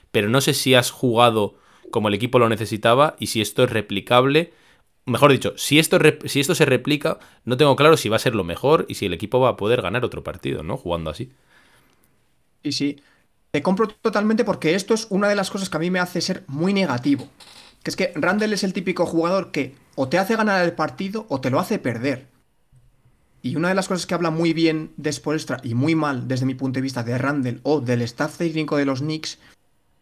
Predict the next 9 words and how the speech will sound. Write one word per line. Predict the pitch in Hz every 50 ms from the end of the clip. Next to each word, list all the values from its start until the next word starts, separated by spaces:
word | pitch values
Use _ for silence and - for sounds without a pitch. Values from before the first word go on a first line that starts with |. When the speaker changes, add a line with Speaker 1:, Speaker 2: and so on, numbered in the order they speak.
| _ _ -
Speaker 2:
es | - 143 139
que | - 185 - -
no | 147 135 160 185
son | - 214 202
capaces | 190 - - - 196 190 - - 147 160 185 - - - _ _ _ _ _ _ _ _ _ _ _ _ -
de | - 131 127 143
obligar | 139 135 127 131 135 127 143 160
a | 170 165
Randle | 156 170 180 180 175 175 180 185